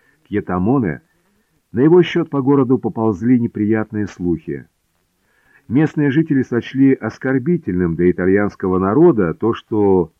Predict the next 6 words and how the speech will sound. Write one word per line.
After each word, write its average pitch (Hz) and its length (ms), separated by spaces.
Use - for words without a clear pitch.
должность 87 580
управляющего 92 680
музеями 90 800
и 95 40
руководителя 92 640
раскопок 82 720